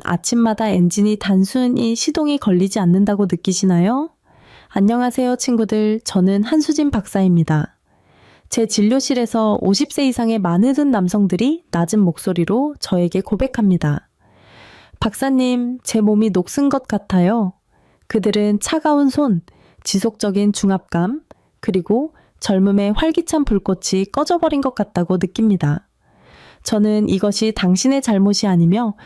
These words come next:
끝이 아니라는 점을 말씀드리고 싶습니다. 과학은 세월이 흐르면서 테스토스테론이 감소하고 혈액순환이 게을러지며 가장 중요한 부위로 혈액이 강력하게 펌프질 되는 것을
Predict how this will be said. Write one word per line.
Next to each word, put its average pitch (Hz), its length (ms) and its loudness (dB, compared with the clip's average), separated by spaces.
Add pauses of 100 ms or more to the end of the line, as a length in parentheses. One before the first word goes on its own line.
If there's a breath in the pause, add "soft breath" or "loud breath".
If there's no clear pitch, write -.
(220 loud breath)
끝이 - 360 -2
아니라는 226 520 2
점을 196 340 2
말씀드리고 190 720 0
싶습니다. 190 720 -2 (800 soft breath)
과학은 190 580 0 (240 soft breath)
세월이 330 420 2
흐르면서 269 720 0
테스토스테론이 262 840 -2
감소하고 180 840 0 (460 loud breath)
혈액순환이 302 720 0
게을러지며 196 800 0 (460 soft breath)
가장 240 360 -2
중요한 226 400 0
부위로 196 400 2
혈액이 302 400 -2
강력하게 208 840 0
펌프질 311 500 0
되는 208 260 2
것을 254 480 -2